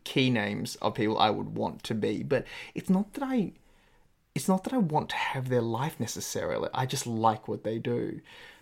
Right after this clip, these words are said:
So, uh, yeah, I, I respect them, but that kind of hero worship admiration thing, I don't, I don't really think about that for anyone. Even in medicine, there are a lot of people out there who are doing some great work.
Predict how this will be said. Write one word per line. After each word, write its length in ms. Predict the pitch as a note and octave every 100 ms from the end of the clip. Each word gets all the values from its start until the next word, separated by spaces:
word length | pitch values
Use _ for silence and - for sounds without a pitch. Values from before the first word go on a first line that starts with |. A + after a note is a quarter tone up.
| _ -
So, 480 | - C#3+ C3+ A2 - -
uh, 100 | - -
yeah, 540 | F3 F3+ F3 A2 A#1+ -
I, 160 | - C#3 -
I 60 |
respect 540 | C3+ C3 - G3+ - -
them, 160 | A2+
but 180 | A2+ - -
that 240 | C#3 D3
kind 280 | - - E3
of 200 | F3+ C#3
hero 680 | - - - - D#3 C#3+ C#3+
worship 460 | B2 A#2+ B2+ -
admiration 640 | C#3 B2+ A#2+ A2+ A2+ - B2
thing, 180 | A2 A2+
I 80 |
don't, 380 | A2 A2+ A2 - - _ _ _ _ _ -
I 60 | -
don't 160 | C#3 D#3
really 220 | D#3 C3+
think 280 | - C#3 -
about 200 | F3+ D#3
that 140 | -
for 100 | G#2+
anyone. 280 | G2+ F#2+ A2
Even 260 | C#3 C#3+ D3
in 200 | C#3 C3
medicine, 440 | A#2+ C3 - A#3+
there 100 | G3+
are 60 | B2
a 40 |
lot 220 | A#2+ A#2+
of 60 | A#2+
people 240 | C3+ A#2+
out 180 | A#2 B2
there 120 | C3
who 140 | D#3 B2
are 40 |
doing 260 | A#2 G#2+ A2
some 220 | - A#2
great 280 | A2 C3 G2
work. 400 | C3+ D#3 A#3+